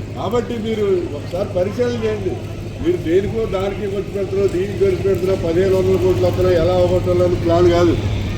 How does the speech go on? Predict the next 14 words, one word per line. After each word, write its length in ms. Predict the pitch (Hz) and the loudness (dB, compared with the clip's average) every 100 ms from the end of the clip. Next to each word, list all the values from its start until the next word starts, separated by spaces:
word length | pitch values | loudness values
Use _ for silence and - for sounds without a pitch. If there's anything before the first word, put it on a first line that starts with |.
| - | -2
ముందు 240 | 160 196 | -2 2
రాజమండ్రి 520 | 170 170 190 196 190 185 | 4 4 4 0 0 2
కానీ 320 | 185 185 196 - - - - | 2 2 2 -2 -8 -8 -8
పుష్కరాలకు 440 | 139 156 196 208 196 | -8 -4 -2 0 0
వచ్చే 180 | 180 190 | 0 2
వాళ్ళకి 300 | 185 185 160 | 2 2 2
కానీ 280 | 170 185 | 2 2
మీరు 240 | 180 165 160 | 4 2 2
శుద్ధమైనటువంటి 960 | - - - 196 208 208 196 202 180 | -4 -6 -2 -2 -2 -4 -4 -2 0
మంచినీరు 500 | 165 165 160 403 403 | 2 0 -4 -4 -2
ఇవ్వాల్సినటువంటి 760 | 381 359 370 - 180 170 170 165 | -2 -2 -2 -2 -2 -2 -2 -2
అవసరం 400 | 165 160 165 175 | -4 -4 -4 -4
ఎంతైనా 320 | 165 170 175 | -4 -2 -2
ఉంది. 260 | 170 160 | -2 -2